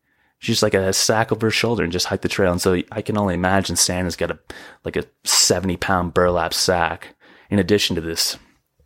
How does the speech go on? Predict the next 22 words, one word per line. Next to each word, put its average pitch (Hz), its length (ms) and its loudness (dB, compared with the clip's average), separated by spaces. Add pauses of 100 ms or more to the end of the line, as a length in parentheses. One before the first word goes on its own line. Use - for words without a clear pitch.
(1120)
red 95 400 2 (140)
suit 90 400 0
and 78 200 -8 (500)
these - 260 -6 (440)
full 90 360 0
grain 90 260 0
leather 80 220 0
boots. 85 520 -2
You 117 60 4
know, 120 60 4
he's 143 200 4
not 82 220 -2
wearing 78 220 -6
trail 82 320 -2
runners. 82 280 -4
He's 120 140 0
got 87 140 -2
full 104 260 2
grain 95 220 0
leather 82 220 0
boots 82 440 -2
with 82 220 -10